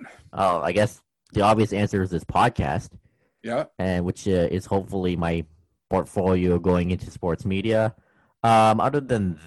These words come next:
Speaker 1: that, uh, I guess stock trading, uh,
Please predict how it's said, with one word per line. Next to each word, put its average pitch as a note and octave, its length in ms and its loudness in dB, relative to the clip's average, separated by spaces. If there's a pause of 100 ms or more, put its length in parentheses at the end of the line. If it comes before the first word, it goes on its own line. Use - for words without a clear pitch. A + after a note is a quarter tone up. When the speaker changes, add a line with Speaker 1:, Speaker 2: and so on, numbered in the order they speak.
(100)
Speaker 1:
that, A2+ 420 2 (800)
uh, E2 460 0 (1400)
I E2+ 80 -8
guess F#2+ 220 -2
stock - 400 -2
trading, A#2+ 600 0 (920)
uh, D#2 460 -2